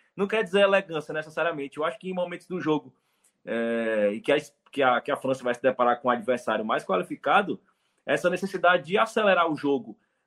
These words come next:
não necessariamente só com seus hom-, homens de frente ali no último terço, eu acho que pode fazer falta no momento decisivo ali. Eu acho que, que é isso que pode pesar com essa seleção francesa que é tão forte no ataque.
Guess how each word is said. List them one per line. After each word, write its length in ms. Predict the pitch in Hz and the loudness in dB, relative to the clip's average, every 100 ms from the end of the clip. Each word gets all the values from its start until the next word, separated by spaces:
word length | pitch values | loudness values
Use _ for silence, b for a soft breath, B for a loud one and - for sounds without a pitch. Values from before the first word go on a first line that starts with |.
| - | -10
não 400 | 151 160 214 302 | -4 4 4 4
necessariamente 680 | 277 247 208 208 185 175 - | 2 2 2 2 2 -2 -4
só 200 | 175 190 | -2 0
com 140 | 214 | -2
seus 320 | 202 196 156 | -2 -2 -2
hom-, 220 | 156 160 160 | -2 -2 -4
homens 320 | 147 147 135 | -4 -2 -4
de 80 | 135 | -6
frente 460 | - 131 165 180 165 | -6 0 0 2 2
ali 180 | 139 | 2
no 100 | 139 | 2
último 300 | 151 151 147 | 0 0 -6
terço, 460 | 131 131 180 214 - _ _ | -4 0 2 0 -6 _ _
eu 80 | 123 | -4
acho 100 | 143 | -2
que 60 | - | 0
pode 200 | 165 - | 0 2
fazer 260 | 190 226 | 0 0
falta 420 | - - 175 147 | 0 6 6 6
no 60 | 147 | 0
momento 280 | 139 143 - | -4 -4 -6
decisivo 520 | 147 156 127 127 117 | -8 -8 -6 -2 -2
ali. 160 | 107 113 | -2 0
Eu 140 | 117 | 0
acho 200 | 127 - | 0 -2
que, 260 | 156 147 - _ _ _ - | -6 -6 -8 _ _ _ 0
que 80 | |
é 40 | 143 | 0
isso 160 | 180 | 0
que 80 | - | -4
pode 240 | - 180 - | 2 2 4
pesar 400 | 202 185 135 139 | 2 4 2 0
com 80 | 160 | -4
essa 120 | 156 | -8
seleção 500 | 160 160 160 151 143 _ | -6 -6 -6 -8 -10 _
francesa 480 | - 147 139 131 135 | -8 -8 -6 -6 -4
que 140 | 156 | -2
é 60 | 147 | -2
tão 280 | 131 147 175 | 0 -2 -4
forte 360 | - 180 - | 0 0 2
no 80 | 185 | 0
ataque. 420 | 175 101 92 - | 2 0 -4 -10